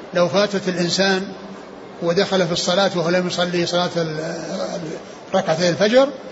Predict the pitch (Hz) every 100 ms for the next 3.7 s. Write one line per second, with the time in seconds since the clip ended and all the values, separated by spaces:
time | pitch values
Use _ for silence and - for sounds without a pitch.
0 | - - 202 214 196 208 233 285 240 202
1 | 185 190 196 185 190 165 165 185 214 214
2 | 208 - - - 196 202 196 190 262 220
3 | 190 269 208 185 185 170 131